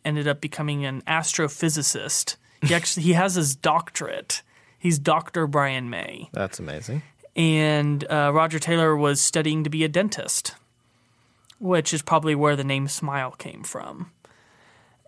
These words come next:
Speaker 1: And so they were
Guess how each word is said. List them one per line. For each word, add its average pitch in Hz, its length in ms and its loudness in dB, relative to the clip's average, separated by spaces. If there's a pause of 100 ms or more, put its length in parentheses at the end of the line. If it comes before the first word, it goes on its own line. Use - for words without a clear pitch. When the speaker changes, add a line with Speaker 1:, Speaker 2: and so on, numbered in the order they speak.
(100)
Speaker 1:
And 160 800 4
so 165 480 6
they 165 320 2
were 175 460 6